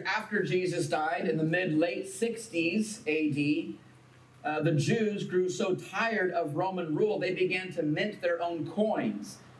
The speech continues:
So up until this point, they used Roman coins, but to kind of, in a show of defiance, they're saying,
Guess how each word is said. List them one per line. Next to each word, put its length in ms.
So 160
up 120
until 240
this 140
point, 300
they 100
used 260
Roman 440
coins, 380
but 180
to 40
kind 300
of, 120
in 100
a 40
show 280
of 100
defiance, 680
they're 100
saying, 340